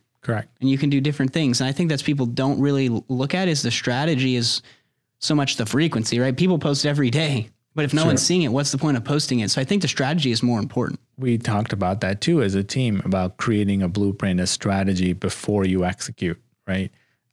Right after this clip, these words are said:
Speaker 1: I think every single brand should have their personas. If they can literally put it on there,
Speaker 2: Mm-hmm.
Speaker 1: "This is Bill, he's the C E O,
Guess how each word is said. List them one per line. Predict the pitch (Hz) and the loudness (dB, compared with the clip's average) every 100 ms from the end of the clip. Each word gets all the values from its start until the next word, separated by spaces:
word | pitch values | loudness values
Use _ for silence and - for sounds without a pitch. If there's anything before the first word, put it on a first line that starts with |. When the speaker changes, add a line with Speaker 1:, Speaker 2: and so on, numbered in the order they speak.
| - | -16
Speaker 1:
I | |
think | 101 107 98 | -6 -2 0
every | 98 98 | 0 -2
single | - 101 95 | -2 -2 -2
brand | 98 101 98 | 0 0 0
should | - 117 101 | -2 -2 -2
have | 113 104 | -2 0
their | 101 95 | -2 -2
personas. | 107 98 104 101 113 | -4 -2 -2 0 0
If | 98 92 | -2 -2
they | 101 | -4
can | 101 | -2
literally | 98 98 101 95 | 0 0 0 -2
put | - 120 | -2 -2
it | 101 | 0
on | 95 104 | -2 0
there, | 117 | 2
Speaker 2:
Mm-hmm. | 156 | 2
Speaker 1:
"This | 180 - | 2 0
is | 95 95 - - _ _ 117 | -4 -4 -10 -18 _ _ -10
Bill, | 107 104 110 107 107 _ _ | -4 0 2 0 -2 _ _
he's | 104 101 | -12 -8
the | 104 | -4
C | - 113 107 104 | -2 0 2 2
E | |
O, | 104 101 101 | 2 0 -2